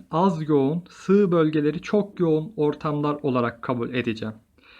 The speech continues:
Yani ismiyle biraz tezat gelebiliyor. "Hocam derin nasıl az yoğun, sığ nasıl çok yoğun?" demeyin. Bu şekilde aklınızda olsun. Derin ortamdan sığ ortama gelen dalga ortam değiştirecek. Yani birazdan da göreceğiz kırılma konusunu.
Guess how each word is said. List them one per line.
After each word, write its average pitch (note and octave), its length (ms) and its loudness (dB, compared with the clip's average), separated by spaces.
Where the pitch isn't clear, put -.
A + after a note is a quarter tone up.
Yani C#3 440 4
ismiyle F#3 420 2
biraz F3 220 2
tezat E3+ 400 0
gelebiliyor. D#3+ 480 2
"Hocam C3+ 320 2
derin C3+ 260 0
nasıl C3 340 -4
az B2 260 0
yoğun, A2+ 320 -2
sığ B2 480 -2
nasıl C3+ 280 -6
çok C3 320 -8
yoğun?" B2+ 220 -4
demeyin. E3+ 400 0
Bu F#3 80 -2
şekilde C#3 360 -2
aklınızda C#3 500 -2
olsun. D3 520 0
Derin F#3+ 240 4
ortamdan C3+ 500 0
sığ G3+ 260 0
ortama C3 380 -2
gelen B2+ 420 -2
dalga E3 580 0
ortam D#3 560 2
değiştirecek. - 560 -8
Yani C#3 140 -6
birazdan D3 460 2
da B2 60 -2
göreceğiz C#3+ 600 -2
kırılma B2 440 2
konusunu. B2 560 -6